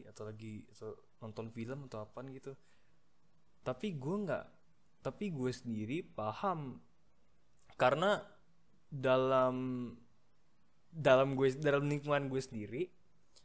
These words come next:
eh, kalau gue cuk-, gue gini, gue kalau cukup passionate, gue bakal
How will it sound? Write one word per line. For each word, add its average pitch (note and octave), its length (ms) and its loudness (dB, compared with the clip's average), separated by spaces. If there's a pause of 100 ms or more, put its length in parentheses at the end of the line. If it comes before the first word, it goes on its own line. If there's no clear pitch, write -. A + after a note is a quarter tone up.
(240)
eh, A2 480 -2 (160)
kalau A#2+ 320 0 (320)
gue D3 320 0
cuk-, - 160 -8 (240)
gue D3+ 160 2
gini, B2 220 2 (340)
gue C#3+ 240 2
kalau E3+ 160 0
cukup D#3 320 -8
passionate, A#2+ 560 -4
gue C#3+ 160 -4
bakal A#2+ 560 -2